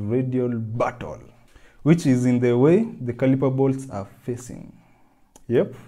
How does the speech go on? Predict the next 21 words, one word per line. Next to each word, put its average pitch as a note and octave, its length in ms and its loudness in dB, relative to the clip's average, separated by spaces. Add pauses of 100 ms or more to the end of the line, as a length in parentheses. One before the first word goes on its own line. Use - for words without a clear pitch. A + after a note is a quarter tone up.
(100)
you A#2 140 -2
heard A#2 180 2
that A#2 260 -4
right. G#2 260 -4 (320)
The A#2 200 -4
way C3+ 160 4
the B2+ 160 2
caliper C3 640 0
bolts C3+ 300 0
are A2+ 100 -2
facing. A2+ 560 -10 (580)
And A#2+ 100 -2
by B2+ 140 6
facing, C3 520 4
I A2+ 100 -6
mean C#3+ 560 -2 (540)
the A2+ 120 -4
way B2+ 140 2
they A#2+ 180 -2
are G2+ 140 -4
tightened, A2 680 -12